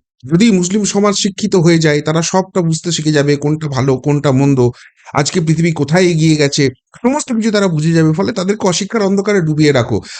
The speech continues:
আর এই অশিক্ষার অন্ধকারে ডুবিয়ে রেখে ধর্মের ভয় দেখিয়ে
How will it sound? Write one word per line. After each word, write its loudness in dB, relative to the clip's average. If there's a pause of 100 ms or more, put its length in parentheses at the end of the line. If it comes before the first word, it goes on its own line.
আর 0
এই 2
অশিক্ষার 0
অন্ধকারে 0
ডুবিয়ে 2
রেখে 2 (320)
ধর্মের 2
ভয় 2
দেখিয়ে 2